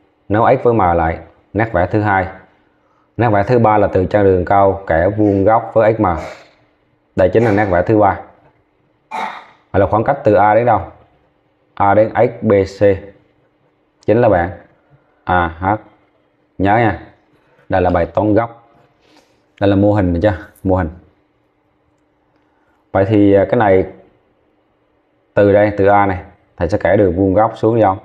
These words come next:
Theo mô hình đúng không? Thì thầy kẻ đường vuông góc xuống đâu? Xuống là A phẩy B. Được không này? Đây, vuông góc xuống, kẻ A H.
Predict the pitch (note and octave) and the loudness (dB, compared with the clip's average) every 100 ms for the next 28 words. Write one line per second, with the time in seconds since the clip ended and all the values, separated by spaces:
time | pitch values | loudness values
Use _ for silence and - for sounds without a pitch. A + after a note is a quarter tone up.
0 | _ _ _ _ _ _ _ _ A2+ A2 | _ _ _ _ _ _ _ _ -2 0
1 | G#2+ F#2+ G#2+ B2 A#2 - - _ _ _ | 0 0 2 0 -2 -10 -20 _ _ _
2 | _ _ _ _ G2 F#2 G2 G#2+ G#2+ F#2 | _ _ _ _ -4 -2 0 2 2 2
3 | G#2 A2+ - A2+ F2+ - - _ _ _ | 2 0 0 -2 -2 -6 -20 _ _ _
4 | _ _ _ - A2+ B2+ B2 F#2 F#2 F#2+ | _ _ _ -2 0 2 2 2 2 -2
5 | - _ _ _ _ _ _ _ _ _ | -14 _ _ _ _ _ _ _ _ _
6 | _ - F#2+ F#2 F#2 G2+ F#2+ - - _ | _ -6 -4 -2 -2 0 0 -4 -20 _
7 | _ _ _ _ _ _ _ _ _ _ | _ _ _ _ _ _ _ _ _ _
8 | _ _ _ _ _ F2 F#2 G2+ E2 - | _ _ _ _ _ -2 0 0 -2 -10
9 | - - - _ _ _ _ _ _ _ | -20 -20 -20 _ _ _ _ _ _ _
10 | _ - F2+ E2+ - F2+ F2+ F#2+ G#2 G#2+ | _ -6 -6 -6 -8 -4 -4 -2 -2 -4
11 | - _ _ _ F2+ F#2+ F#2 G2+ | -8 _ _ _ -2 0 0 -2